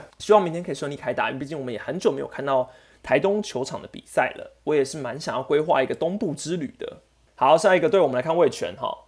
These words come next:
味全上个礼拜的战绩三胜三败，强制五成胜率，就是赢球输球，赢球输球，赢球输球啊，大概就是这样。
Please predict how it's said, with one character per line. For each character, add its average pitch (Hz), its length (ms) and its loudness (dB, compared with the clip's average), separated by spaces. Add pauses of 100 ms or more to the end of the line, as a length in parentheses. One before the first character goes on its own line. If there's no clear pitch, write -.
(120)
味 226 180 6
全 170 300 0
上 170 340 2
个 127 440 2
礼 120 200 -6
拜 170 140 4
的 151 80 4
战 156 180 0
绩 139 140 -6
三 156 240 0
胜 151 220 0
三 131 240 -6
败， 117 200 0 (220)
强 160 400 0
制 226 240 -2
五 131 180 -4
成 123 220 -8
胜 147 220 0
率， 135 260 -2
就 156 140 -6
是 147 200 -2 (360)
赢 202 180 2
球 165 240 8
输 180 180 0
球， 139 220 4
赢 135 80 -2
球 147 180 -2
输 156 160 -4
球， 117 220 -4
赢 120 80 -8
球 123 160 -4
输 113 160 -4
球 - 340 2
啊， - 140 -8 (160)
大 107 100 -4
概 113 60 -12
就 131 160 -10
是 127 60 -6
这 123 80 -4
样。 120 120 -6